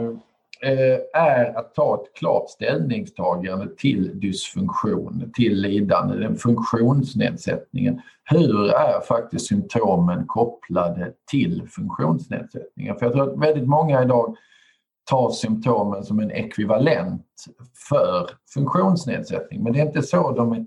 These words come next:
tänkta att användas.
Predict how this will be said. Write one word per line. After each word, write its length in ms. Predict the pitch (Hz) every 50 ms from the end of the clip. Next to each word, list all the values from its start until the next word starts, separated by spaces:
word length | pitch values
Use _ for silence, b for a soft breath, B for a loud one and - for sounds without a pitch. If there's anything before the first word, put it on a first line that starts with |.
| -
tänkta 640 | - 123 143 160 170 - - - _ _ - 104 107 - 117
att 200 | 113 - - -
användas. 1120 | - 120 151 180 190 160 127 113 - - - - - - - - - - - - - -